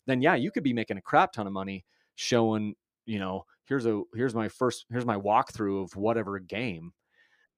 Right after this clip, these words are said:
Because it's this huge demographic. But in dirt bikes, there, I just don't think there's enough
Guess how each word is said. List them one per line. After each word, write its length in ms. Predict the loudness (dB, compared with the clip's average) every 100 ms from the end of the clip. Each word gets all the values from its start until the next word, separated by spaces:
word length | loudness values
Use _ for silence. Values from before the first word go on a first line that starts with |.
| _ _ _ _ _ _ _ 0
Because 320 | 8 8 8
it's 240 | 4 4
this 260 | 2 0 0
huge 320 | 2 2 4
demographic. 500 | 2 4 6 6 2 2
But 100 | 4
in 260 | 4 0 -8 _ _ _ _ _ _ 4
dirt 200 | 6 6
bikes, 520 | 2 0 -4 -10 -12 _ _ _ _
there, 140 | -2 0 0
I 100 | 0
just 260 | 0 2
don't 240 | 2 2 -2
think 180 | -2
there's 220 | 0 0 -2
enough 640 | 0 0 0 -2 -10